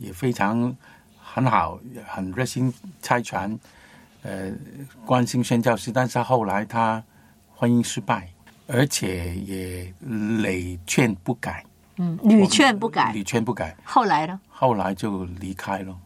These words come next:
Speaker 2: 哦。
Speaker 1: 他虽然曾经公开在会众，呃，里面认罪，但是结果也是离开，所以我也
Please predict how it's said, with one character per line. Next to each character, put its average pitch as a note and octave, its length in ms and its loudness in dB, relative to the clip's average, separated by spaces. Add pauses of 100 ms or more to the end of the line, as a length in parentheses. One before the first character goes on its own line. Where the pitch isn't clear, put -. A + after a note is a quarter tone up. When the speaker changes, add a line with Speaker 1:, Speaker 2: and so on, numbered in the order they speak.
(120)
Speaker 2:
哦。 D3 300 4
Speaker 1:
他 C3 100 6
虽 - 240 2
然 A#2+ 340 4 (220)
曾 G#2+ 320 -2
经 A#2+ 240 2
公 B2 260 6
开 A#2+ 280 2
在 A2 360 0
会 A2+ 220 0
众， G#2 400 0 (560)
呃， G#2+ 200 -6
里 F#2+ 180 -2
面 A2+ 220 2
认 A2 200 2
罪， F#2+ 240 0 (400)
但 A2+ 220 0
是 G2+ 180 0
结 G2 220 2
果 F#2+ 160 -2
也 E2 160 -4
是 F#2+ 160 -4
离 F2+ 140 0
开， F2 160 -6
所 D#3 160 2
以 B2+ 160 4
我 G2 240 0
也 A#2+ 120 4